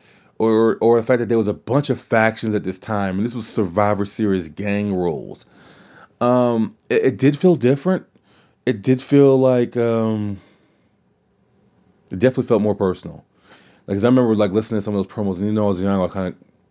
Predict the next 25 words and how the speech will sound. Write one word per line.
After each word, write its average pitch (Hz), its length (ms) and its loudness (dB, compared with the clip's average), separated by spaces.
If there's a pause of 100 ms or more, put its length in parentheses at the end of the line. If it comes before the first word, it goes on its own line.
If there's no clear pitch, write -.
(220)
I 113 40 0
was 107 80 -4
kinda 113 160 0
like, 90 140 -4 (840)
I - 20 -10 (200)
was 113 120 -6
kinda 113 100 0
like, 95 120 -2
just, 90 220 -12 (680)
"That - 140 2
don't 415 160 0
sound 262 340 0
right, 95 160 2
homie." 110 320 -6 (380)
<laughs> - 360 0 (340)
Uh, - 100 4
like, 117 140 2
uh, 123 100 2
just 135 360 -6
something, 165 320 2
just 123 200 -8
something 160 320 0
sounded 147 300 0
more 120 220 0
aggressive, 95 840 -2